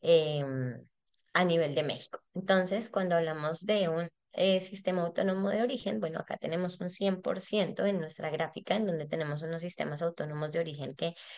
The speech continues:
son, em, más de la mitad, tenemos el setenta y ocho por ciento, una cantidad de sistemas autónomos de tránsito del doce por ciento y una cantidad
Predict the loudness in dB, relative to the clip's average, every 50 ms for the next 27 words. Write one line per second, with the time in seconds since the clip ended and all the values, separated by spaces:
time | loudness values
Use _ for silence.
0 | -16 -18 -18 -16 -10 -4 -2 0 0 0 -2 -4 -4 -4 -2 0 2 2 2 0
1 | -2 -2 -4 -6 -8 -12 -16 _ _ 2 4 4 4 4 4 4 4 4 4 4
2 | 4 4 4 4 4 2 0 0 -2 -2 -4 -4 -2 -2 -4 -2 -2 -2 0 0
3 | 2 2 2 0 -2 -2 -4 -4 0 2 2 2 2 2 2 2 2 2 2 0
4 | -2 -2 -2 -6 _ _ _ _ _ _ _ _ _ _ _ _ -8 -2 0 0
5 | 0 2 2 0 0 4 4 4 4 4 2 0 0 -4 -4 -2 -2 -2 0 2
6 | 2 0 2 2 0 0 0 -2 -2 -4 -4 0 -2 0 2 4 4 4 4 2
7 | -2 -2 0 2 2 2 2 2 -2 -4 -2 -2 -4 -2 -2 -4 -2 -2 0 0
8 | 0 0 0 -2 -2 -4 -4 -6 -6 -6 -6 -4 -4 -6 -8 -6 -8 -8 -8 -6
9 | -4 -2 0 0 -2 -4